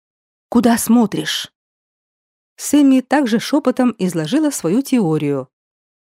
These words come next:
Зелёные глаза за линзами очков вспыхнули. Клара, как и Мар, обожает приключения.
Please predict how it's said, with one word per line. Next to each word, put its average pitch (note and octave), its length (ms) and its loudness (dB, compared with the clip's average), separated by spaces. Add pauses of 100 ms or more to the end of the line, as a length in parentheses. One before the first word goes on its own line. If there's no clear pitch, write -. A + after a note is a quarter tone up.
(160)
Зелёные E3 420 2
глаза D#3+ 440 2
за E3+ 100 0
линзами D#3+ 420 -2
очков A3 440 -2
вспыхнули. E3 800 -2 (440)
Клара, B3+ 440 2
как - 240 -4
и F3 40 -2
Мар, E3+ 320 0
обожает E3 540 -2
приключения. D#3+ 880 -4